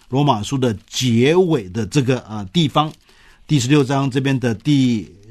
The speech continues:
十七节。十七节这样说：“弟兄们，那些离间你们、叫你们跌倒、背负所学之道的人，我劝你们要留意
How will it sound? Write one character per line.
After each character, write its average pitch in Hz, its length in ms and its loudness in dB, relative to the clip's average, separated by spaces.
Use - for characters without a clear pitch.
十 117 220 -4
七 143 260 -4
节。 101 320 -10
十 143 160 -8
七 165 140 -4
节 131 200 2
这 139 120 -2
样 117 120 -2
说 127 320 -2
：“弟 160 160 4
兄 151 260 2
们， 104 320 -2
那 139 140 -2
些 139 300 2
离 131 420 0
间 185 380 2
你 123 120 2
们、 87 280 -8
叫 139 200 2
你 113 120 2
们 107 160 2
跌 117 260 2
倒、 - 260 -6
背 131 240 4
负 123 360 0
所 92 280 -4
学 110 240 0
之 151 220 -2
道 156 220 0
的 101 140 -8
人， 87 180 -8
我 92 160 0
劝 131 260 2
你 110 80 2
们 98 300 0
要 110 220 0
留 98 440 2
意 147 320 2